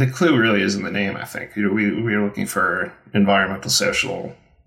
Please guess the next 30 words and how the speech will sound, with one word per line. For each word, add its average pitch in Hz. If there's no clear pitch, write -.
uh, -
and -
governance -
risks -
and -
opportunities. -
And -
really 131
at 101
S 101
V 98
B, 90
it 78
is, -
it 101
is -
quite -
clear 95
this, -
this -
was -
driven -
by -
basic 104
financial -
decision -
makings. -
Um, -
and 98
we, 110